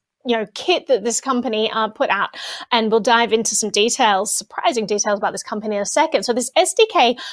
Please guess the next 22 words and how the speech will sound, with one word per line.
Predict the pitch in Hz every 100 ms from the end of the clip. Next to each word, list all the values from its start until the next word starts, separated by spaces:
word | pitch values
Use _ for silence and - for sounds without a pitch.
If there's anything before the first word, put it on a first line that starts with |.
| - -
was | 294 285
harvesting | - 311 359 427 - 349
a |
large | 247 233 262 311
amount | 339 269 247
of | 208
data | 196 196 214
about | 185 208 196
each | - 214 262
user, | 294 359 339 240 208
which | 311 -
included | 339 - 349 277 214
precise | - 262 - - 330 381 403 - - _
location, | 277 247 247 190 185 185 185 262 - - - -
personal | 370 370 392 392 370
identifiers | 302 233 208 180 190 165 - 226
such | - 254 -
as | 247 -
email | 254 254 254 240 254 339 - - -
and | 247 -
phone | 233 220
numbers, | 214 208 175 175 311 -